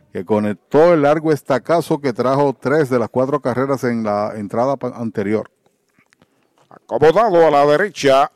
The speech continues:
Speaker 2: Emanuel Rivera. Doble y cuadrangular, tiene hasta también una base robada. Está en segunda, Green, está en primera, Ramos. Una anotada, dos out en el sexto de los indios.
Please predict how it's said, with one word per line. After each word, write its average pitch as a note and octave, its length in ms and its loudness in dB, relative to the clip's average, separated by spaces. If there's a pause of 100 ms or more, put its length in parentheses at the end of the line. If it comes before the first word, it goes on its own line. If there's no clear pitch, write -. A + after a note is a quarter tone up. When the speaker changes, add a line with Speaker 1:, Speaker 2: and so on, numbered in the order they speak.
Speaker 2:
Emanuel C#3+ 760 -2
Rivera. C#3 580 0
Doble F#3 420 0
y D#3 60 -4
cuadrangular, C3+ 800 2
tiene D#3 240 -4
hasta D3 560 -2 (420)
también C#3+ 600 -2
una D3 140 0
base D3 300 2
robada. A2 680 0 (1120)
Está A2 160 -8
en C#3+ 100 -10
segunda, D#3+ 560 2
Green, E3+ 480 -2
está C#3 260 -2
en D3 140 -2
primera, F3+ 480 2
Ramos. D#3 840 0 (200)
Una B2 260 -2
anotada, E3+ 580 2
dos D3+ 320 4
out F#3 220 2
en D3+ 140 0
el C#3 160 -2
sexto F3 440 -2
de D3 120 4
los C3+ 180 0
indios. D#2 640 -8